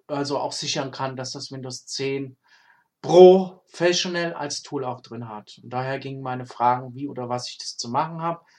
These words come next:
mit, ähm, Think Back Free oder wie, was da drauf ist, komme ich überhaupt nicht klar, beziehungsweise ist dann leider nichts im Infobereich. Frage ich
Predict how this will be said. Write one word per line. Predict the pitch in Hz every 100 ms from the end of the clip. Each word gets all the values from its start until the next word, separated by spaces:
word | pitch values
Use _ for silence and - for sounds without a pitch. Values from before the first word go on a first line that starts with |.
| _
mit, | 139 135 -
ähm, | 143 135 131
Think | 131 160 143 -
Back | 156 147 -
Free | - 160 160 165
oder | - 127 127
wie, | 131 123
was | 135 -
da | 139
drauf | 135 131 131
ist, | 139 -
komme | 139 131
ich | -
überhaupt | 113 117 151 -
nicht | 143 143 - - -
klar, | 143 135 135 131 - - - _ -
beziehungsweise | 127 - 147 147 - 135 135 131
ist | - -
dann | 127 131
leider | 127 131 147 151
nichts | 151 143 - -
im | 151 135 131 123 _ -
Infobereich. | 123 120 127 120 120 - 107 107 107 -
Frage | 123 127 113
ich | -